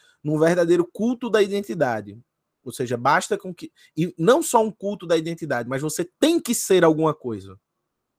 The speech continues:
Você tem que ser alguém. Você não pode ser simplesmente uma pessoa discreta. Porque uma pessoa discreta é uma pessoa que não vai ser vista. E se você não é visto, quem não é visto não é olhado, né? Diz o ditado, né? Quem não é visto não é olhado. E, portanto, quem não é olhado não é consumido.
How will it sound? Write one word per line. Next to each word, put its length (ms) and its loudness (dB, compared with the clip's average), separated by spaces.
Você 200 -8
tem 280 -4
que 140 -8
ser 280 0
alguém. 420 0
Você 160 -4
não 100 -4
pode 240 -2
ser 100 -8
simplesmente 500 -6
uma 80 -4
pessoa 240 -8
discreta. 600 -12
Porque 140 -2
uma 80 0
pessoa 260 0
discreta 440 -2
é 40 -4
uma 60 -8
pessoa 320 -2
que 320 -12
não 160 0
vai 120 2
ser 180 0
vista. 380 -6
E 40 -8
se 100 -10
você 240 0
não 180 0
é 80 4
visto, 540 -6
quem 160 0
não 160 4
é 80 8
visto 360 -2
não 180 6
é 80 8
olhado, 460 6
né? 120 -8
Diz 200 -8
o 60 -10
ditado, 420 -8
né? 100 -12
Quem 260 -10
não 180 0
é 80 2
visto 300 -6
não 120 0
é 60 4
olhado. 280 0
E, 40 -10
portanto, 360 -6
quem 120 -2
não 140 0
é 80 10
olhado 340 4
não 120 -2
é 80 -4
consumido. 800 -10